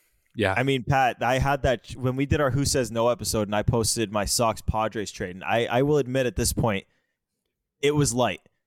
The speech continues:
Speaker 2: Padres, and I know Pa-, Padres Twitter is pretty soft. I've heard that around. But oh my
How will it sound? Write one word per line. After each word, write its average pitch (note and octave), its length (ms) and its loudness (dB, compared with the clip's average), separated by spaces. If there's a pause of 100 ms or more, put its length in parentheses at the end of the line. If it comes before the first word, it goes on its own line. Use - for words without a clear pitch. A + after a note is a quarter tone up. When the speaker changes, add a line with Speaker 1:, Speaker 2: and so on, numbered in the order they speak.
(260)
Speaker 2:
Padres, F3 680 2
and D3+ 120 0
I E3+ 60 2
know F#3+ 160 0
Pa-, E3+ 280 -2
Padres G#3 400 2
Twitter G3+ 240 2
is E3 100 0
pretty D3 260 -2
soft. A#2 560 0 (200)
I've A2 160 -4
heard A2+ 200 -2
that A#2 160 4
around. A2 460 -4 (840)
But - 160 -2
oh D3 180 2
my G2+ 320 -2